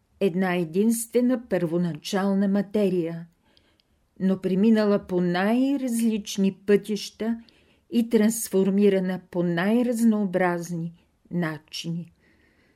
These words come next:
Кои са трансформаторите на тази енергия? Това са безбройните същества на Вселената, като се започне от синовете Божии,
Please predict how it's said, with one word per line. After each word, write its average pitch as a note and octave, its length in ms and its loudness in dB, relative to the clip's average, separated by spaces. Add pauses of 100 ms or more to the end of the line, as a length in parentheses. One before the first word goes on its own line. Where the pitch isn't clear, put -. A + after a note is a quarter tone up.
(440)
Кои B3 220 2
са C#4+ 240 -4
трансформаторите G#3 1200 -2
на G3 240 0
тази F3 440 -2
енергия? E3+ 800 -6 (1120)
Това F#3 260 -2
са F3 200 -2
безбройните G3 1000 2
същества F#3+ 960 -6
на F3+ 140 -2
Вселената, F#3 920 -4 (920)
като F#3+ 240 -4
се F3+ 160 -4
започне F#3+ 640 -2
от F3 180 -6
синовете F#3+ 600 0
Божии, G3+ 720 0